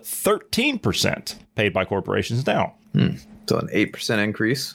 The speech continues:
Speaker 2: Okay. So basically, uh, you know, a, a fifty percent increase.
Speaker 1: Uh-huh. Yeah. It also creates new measures that would stop companies from claiming tax havens, like I just mentioned, as their residence,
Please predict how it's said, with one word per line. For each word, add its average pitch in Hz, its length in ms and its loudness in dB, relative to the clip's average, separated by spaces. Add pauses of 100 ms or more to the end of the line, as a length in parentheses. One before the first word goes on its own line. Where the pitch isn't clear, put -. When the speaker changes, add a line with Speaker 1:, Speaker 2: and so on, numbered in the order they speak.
Speaker 2:
Okay. 101 420 0 (180)
So 92 340 0 (160)
basically, 98 640 2 (240)
uh, 82 300 2
you 87 100 2
know, 76 240 -2 (140)
a, - 160 2 (160)
a - 160 2 (160)
fifty - 280 0
percent - 300 -2
increase. - 420 -2 (240)
Speaker 1:
Uh-huh. 92 360 2 (320)
Yeah. 95 220 2 (200)
It 131 140 2
also 175 260 0
creates 151 440 0
new 143 180 0
measures 123 400 0
that 123 100 0
would - 140 0
stop 127 360 0
companies 131 420 0
from 120 180 2
claiming 180 540 0
tax - 440 -2
havens, 139 560 2 (140)
like 92 120 2
I 95 60 4
just 90 220 -2
mentioned, 107 320 0 (180)
as 117 220 0
their 135 180 2
residence, 139 720 0